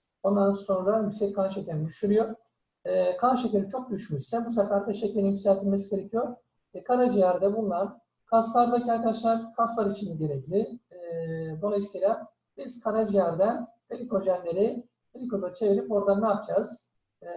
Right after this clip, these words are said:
burada tabi adrenalin etkisi var. Arkadaşlar bu, e, glikozları artırmak için kanda düşen şekeri, e, kan şekerini artırmak için işte glukagon devreye giriyor.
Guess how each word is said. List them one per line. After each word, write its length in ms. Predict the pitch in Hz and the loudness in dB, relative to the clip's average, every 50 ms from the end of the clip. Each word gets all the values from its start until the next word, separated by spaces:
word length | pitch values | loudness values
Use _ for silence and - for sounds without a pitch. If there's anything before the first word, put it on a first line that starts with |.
| 175 170 170 175 | -8 -10 -8 -6
burada 180 | 196 208 214 208 | -4 -2 -2 0
tabi 160 | 208 196 196 | 2 2 2
adrenalin 440 | 185 185 190 190 190 190 185 185 180 | 2 2 0 -2 -4 -4 -8 -12 -14
etkisi 280 | - _ - - - | -18 _ -14 -8 -6
var. 40 | 196 | -6
Arkadaşlar 400 | 202 214 233 220 - 233 233 220 | -4 -4 -4 -4 -4 -4 -4 -2
bu, 320 | 233 247 247 247 247 - - _ _ _ _ _ _ _ _ _ _ _ _ _ _ _ _ _ _ _ _ _ _ - - | 0 0 0 -2 -2 -6 -12 _ _ _ _ _ _ _ _ _ _ _ _ _ _ _ _ _ _ _ _ _ _ -12 -6
e, 80 | 185 180 180 180 175 175 175 175 170 170 175 175 175 - _ _ _ _ _ _ _ _ _ _ _ _ _ _ - | -4 -4 -2 -2 -4 -4 -6 -6 -6 -6 -8 -10 -14 -20 _ _ _ _ _ _ _ _ _ _ _ _ _ _ -8
glikozları 1080 | - 170 226 247 247 - 247 247 240 226 202 - - - - - 202 196 202 247 254 | -4 -4 -2 -2 -2 0 2 2 2 2 0 -2 -4 -8 -8 0 2 4 4 4 4
artırmak 560 | - - 214 220 214 220 226 233 247 247 247 247 | 2 0 0 0 0 -2 -2 0 2 2 0 0
için 240 | - - 165 156 | -2 -4 -6 -2
kanda 380 | - 202 190 190 202 214 202 196 | 0 0 0 2 2 0 0 -2
düşen 220 | - - 196 165 | -4 -6 -8 -8
şekeri, 680 | 160 - 214 202 - 202 165 170 196 233 254 233 - _ _ _ _ _ | -6 -6 -6 -4 -4 -4 -2 -2 -2 -4 -4 -8 -14 _ _ _ _ _
e, 260 | - 190 185 180 175 - | -10 -8 -6 -6 -6 -4
kan 160 | 214 214 214 | -4 -4 -2
şekerini 280 | 208 202 196 185 196 | -4 -4 -4 -2 0
artırmak 360 | 208 208 208 202 180 170 165 - | 0 0 -2 -4 -6 -6 -8 -8
için 140 | - 165 | -10 -10
işte 160 | 147 - - 247 | -10 -8 -6 -6
glukagon 600 | 240 240 226 226 - 233 208 202 190 170 160 147 | -4 -4 -4 -2 0 0 0 2 0 0 0 -2
devreye 320 | 165 185 196 202 226 226 | 0 0 0 2 0 0
giriyor. 340 | 214 214 220 233 247 240 240 | 0 -2 -2 -2 -2 -4 -6